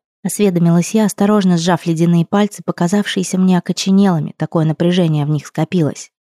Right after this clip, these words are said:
Галеций Астер Лукстер мгновенно вскинулся ястребом.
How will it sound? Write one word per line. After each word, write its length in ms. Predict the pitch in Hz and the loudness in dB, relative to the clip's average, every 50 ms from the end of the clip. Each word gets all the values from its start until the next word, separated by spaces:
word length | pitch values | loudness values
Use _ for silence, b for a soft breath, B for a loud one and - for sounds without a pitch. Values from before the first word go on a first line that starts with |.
| _ _ _ _ _ _ _ _ | _ _ _ _ _ _ _ _
Галеций 500 | - - 165 208 240 262 262 - - - - | -8 -2 0 2 2 2 0 -2 -4 -2 0
Астер 380 | 226 220 220 - - 214 208 | 0 0 0 0 -2 0 0
Лукстер 400 | 196 196 220 214 - - - 208 | 2 2 2 0 -2 -4 0 2
мгновенно 540 | 196 190 175 175 175 175 175 185 202 214 214 | 2 4 4 4 4 4 4 4 4 4 4
вскинулся 540 | 208 - - - 156 143 143 139 - - 175 | 2 0 -2 -2 0 0 0 -2 -2 -2 0
ястребом. 540 | 165 170 165 139 - - - - 139 143 | 2 2 2 0 -2 -6 -10 -10 -10 -10